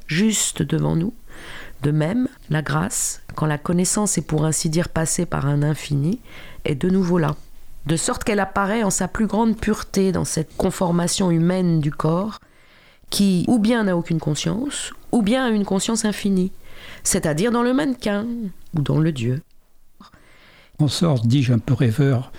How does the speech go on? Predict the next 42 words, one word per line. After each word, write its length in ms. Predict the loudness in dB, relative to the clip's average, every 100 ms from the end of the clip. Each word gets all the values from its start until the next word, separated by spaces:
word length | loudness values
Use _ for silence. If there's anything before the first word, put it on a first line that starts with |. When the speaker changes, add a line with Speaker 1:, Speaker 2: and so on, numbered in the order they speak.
| -18 -16 -16 -16 -18 -16 0
Speaker 2:
qu'il 160 | 2
nous 80 | 4
faudrait 360 | 4 4 4 4
de 100 | 4
nouveau 260 | 4 4
manger 340 | 6 4 4 4
du 120 | 2
fruit 280 | 2 2 4
de 140 | 4
l'arbre 260 | 4 4 4
de 60 |
la 100 | 2
connaissance 560 | 2 4 2 4 2 2
pour 220 | 0 0
retomber 420 | 0 2 4 4
dans 120 | 4 4
l'état 260 | 4 2
d'innocence. 760 | 4 4 4 4 2 2 0 -6 -4
Speaker 1:
Sans 220 | 0 2
nul 240 | 2 2
doute, 240 | 2 0 0
répondit-il. 380 | -2 0 2
Speaker 2:
Sans 0 | 4
nul 140 | 4
doute, 200 | 4 4
répondit-il. 840 | 4 2 4 4 2 2 2 4 0 -8 -10
Speaker 1:
C'est 180 | -2 0
le 100 | 2
Speaker 2:
C'est 60 | 4
le 40 |
Speaker 1:
dernier 140 | 4 4
Speaker 2:
dernier 180 | 4 4
Speaker 1:
chapitre 300 | 2 2 2
de 40 |
Speaker 2:
chapitre 120 | 2
de 140 | 4 4
Speaker 1:
l'histoire 200 | 4 4
Speaker 2:
l'histoire 180 | 4 4
Speaker 1:
du 80 |
Speaker 2:
du 60 | 6
Speaker 1:
monde. 120 | 6
Speaker 2:
monde. 120 | 4